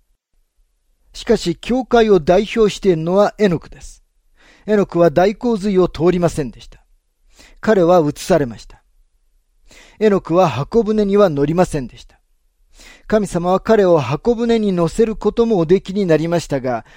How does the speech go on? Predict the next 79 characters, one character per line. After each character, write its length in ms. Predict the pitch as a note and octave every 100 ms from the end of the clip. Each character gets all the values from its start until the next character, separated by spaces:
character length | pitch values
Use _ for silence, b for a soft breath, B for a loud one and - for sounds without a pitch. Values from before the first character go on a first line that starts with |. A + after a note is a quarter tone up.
| b
そ 300 | - - A3
う 40 | F#3+
さ 180 | - D3
れ 60 |
ま 120 | F3+ F3
せ 140 | D3+
ん 80 | A2+
で 100 | -
し 60 |
た。 160 | _ _ _ _ _ _ _ _ _ b b b b -
神 200 | F#3+ F3+
様 200 | E3 E3+
は 60 |
洪 280 | D#3 G3 A3
水 180 | F3 G3+
の 100 | F#3
間、 320 | E3+ D#3 D3+
エ 140 | C3 A#3
ノ 140 | G#3+
ク 180 | - F#3
を 180 | E3+ -
安 260 | E3+ G#3+ A3
全 180 | A#3
な 120 | G#3+ G3
と 120 | E3+
こ 140 | G#3
ろ 80 | G#3+
で 140 | F#3
守 380 | D#3 D#3 F3 A3
る 40 | G#3+
こ 160 | G3
と 100 | G#3+
も 160 | G#3 F3+
お 60 | D#3+
で 140 | F#3+
き 140 | G3+
に 100 | G3
な 100 | E3
り 120 | D#3 E3+
ま 100 | E3
し 80 |
た 120 | - B2
が、 260 | B2 A2 b b b
そ 180 | -
の 120 | G#3+ G#3
代 160 | G3
わ 100 | G#3
り 100 | F#3
に 240 | F3+ G#3 b b b
彼 300 | - B3 G#3+
を 120 | F3
取 280 | - D3+ F3+
り 20 |
去 160 | - F#3
ら 140 | F#3
れ 100 | D#3
た 120 | A#2+
の 100 | A2+
で 100 | -
す。 220 | - - _ _ _ _ _ b b b b
そ 140 | -
し 60 | G3
て 100 | G3+
神 240 | - B3+
様 260 | B3+ G3 F3+
は 120 | E3
教 280 | - G#3+ A3+
会 220 | - G#3+
に 80 | G3
も 140 | F#3+
そ 260 | D#3+ - F#3+
の 140 | A#3+
よ 160 | A#3+ G#3
う 60 | G3+
に 80 | G3+
さ 160 | C3+
れ 80 | -
ま 100 | -
す。 220 | - -